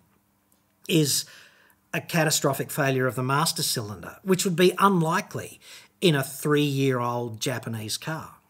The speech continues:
right? But some investigation is certainly warranted here, and you've got to say to yourself, well, how do you get that across the line? Because I wouldn't be giving it to the dealership,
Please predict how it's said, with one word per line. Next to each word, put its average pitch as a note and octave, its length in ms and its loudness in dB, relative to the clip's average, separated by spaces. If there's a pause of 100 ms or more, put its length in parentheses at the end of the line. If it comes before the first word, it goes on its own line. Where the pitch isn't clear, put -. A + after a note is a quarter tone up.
(120)
right? - 280 -12 (600)
But E3+ 280 2 (180)
some A#3 320 6
investigation C#3+ 800 2
is A#2+ 120 0
certainly C#3+ 600 2
warranted C3+ 640 0
here, G#2 480 -10
and D#3 480 0
you've D3 240 -4
got A3+ 120 2
to B3+ 80 -4
say D3+ 260 2
to D3 60 0
yourself, C#3 440 0
well, C3 360 -2 (960)
how E3 200 2
do F#3+ 60 2
you D3+ 160 2
get C3 280 -2
that A#2+ 300 -6
across C#3 460 -4
the B2 80 -6
line? A#2 400 -6
Because C3+ 320 -2
I C#3+ 60 0
wouldn't G#3+ 340 0
be E3+ 100 2
giving C#3 460 0
it - 200 -6
to C#3 100 -2
the A2+ 100 -6
dealership, A#2 640 -6